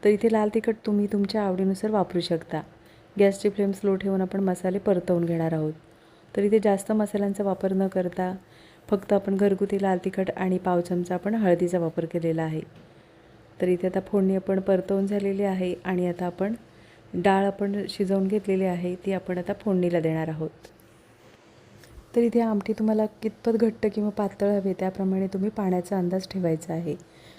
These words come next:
कुकरमध्ये थोडंसं एखाद वाटीभर पाण्याचा वापर करून कुकर स्वच्छ असं धुवून घेणार आहोत. तर इथे आता आमटी आपण व्यवस्थित अशी ढवळून घेणार आहोत.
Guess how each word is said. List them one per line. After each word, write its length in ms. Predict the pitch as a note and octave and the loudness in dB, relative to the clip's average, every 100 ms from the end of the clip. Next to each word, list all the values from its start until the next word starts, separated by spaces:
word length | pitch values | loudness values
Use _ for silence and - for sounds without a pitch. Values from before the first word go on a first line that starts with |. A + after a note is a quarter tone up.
| - | -8
कुकरमध्ये 480 | - G#3+ A#3 A3 A3 G#3+ | 0 4 4 4 2 2
थोडंसं 460 | G3+ G3 F#3+ G3 - F#3 | 0 0 -2 -4 -2 -2
एखाद 240 | A3 G#3+ | -2 -2
वाटीभर 420 | G#3 F#3+ G3 G3+ | -2 0 0 -2
पाण्याचा 440 | G3 G3 F#3 F#3 F#3+ | 0 0 0 -2 -2
वापर 280 | F3+ F#3+ | -2 -4
करून 340 | F#3 G3+ F#3 F3 - - - - - | -2 -2 0 -2 -6 -20 -20 -20 -8
कुकर 340 | G3 G#3+ G#3 | -2 0 0
स्वच्छ 480 | G3+ G#3+ G3+ G3 G#3 | -2 0 0 0 -4
असं 240 | G3 G3 | -2 -2
धुवून 220 | G#3 G3+ | 0 2
घेणार 300 | F#3+ F3+ E3 | 2 2 0
आहोत. 180 | E3 D3 - - _ - - - - - - - | -4 -6 -10 -20 _ -20 -20 -20 -20 -20 -20 2
तर 60 | A#3 | 4
इथे 200 | A3+ A3 | 4 0
आता 160 | A3 G#3+ G3+ | 0 -2 0
आमटी 260 | F#3+ G#3+ | 0 0
आपण 220 | G#3 G#3 | 0 0
व्यवस्थित 400 | G3+ G3 G3 G#3 | 2 2 0 0
अशी 200 | G3+ G3 G3 | -2 -2 0
ढवळून 340 | G3+ F#3 F3+ | 2 4 2
घेणार 280 | F3 E3 E3 | 0 0 -2
आहोत. 220 | E3 | -4